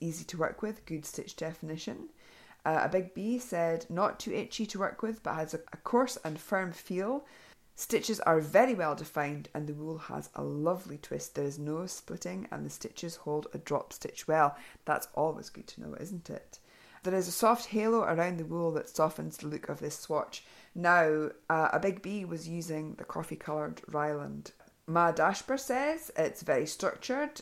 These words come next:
and once in place the yarn doesn't budge." Again, that's great to know that it's got that sort of stickiness,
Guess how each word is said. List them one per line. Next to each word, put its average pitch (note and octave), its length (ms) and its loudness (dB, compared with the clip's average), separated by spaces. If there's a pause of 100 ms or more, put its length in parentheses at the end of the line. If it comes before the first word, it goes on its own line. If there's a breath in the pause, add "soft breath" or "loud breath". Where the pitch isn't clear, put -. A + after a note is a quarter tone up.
and D3+ 80 -6
once D#3 260 -4
in D3 120 -8
place G3 320 -6
the D3+ 160 -8
yarn D3 240 -2
doesn't D3 340 -6
budge." F#3+ 300 2
Again, D#3 480 0
that's - 240 -6
great D#3+ 320 -6
to - 140 -8
know C#3+ 200 -4
that C#3 140 -4
it's - 160 -10
got - 260 -2
that - 380 -6 (360 loud breath)
sort - 220 0
of - 80 -4
stickiness, - 880 -6